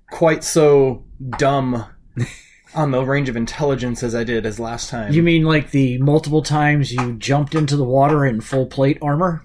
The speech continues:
Speaker 1: Hey, listen, a ten intelligence is a ten intelligence.
Speaker 2: <laughs>
Speaker 1: All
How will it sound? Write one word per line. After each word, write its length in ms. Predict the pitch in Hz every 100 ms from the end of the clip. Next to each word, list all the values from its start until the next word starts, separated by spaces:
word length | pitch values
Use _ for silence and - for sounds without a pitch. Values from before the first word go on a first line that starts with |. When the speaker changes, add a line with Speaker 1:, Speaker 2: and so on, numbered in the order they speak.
| -
Speaker 1:
Hey, 220 | 196 -
listen, 460 | 151 175 160 110 92 -
a 40 | 120
ten 240 | - 190
intelligence 540 | 180 175 175 160 160 147
is 120 | 135
a 40 | 131
ten 160 | 165
intelligence. 800 | 151 139 170 147 104 107 147 -
Speaker 2:
<laughs> 40 | -
Speaker 1:
All 320 | - - 233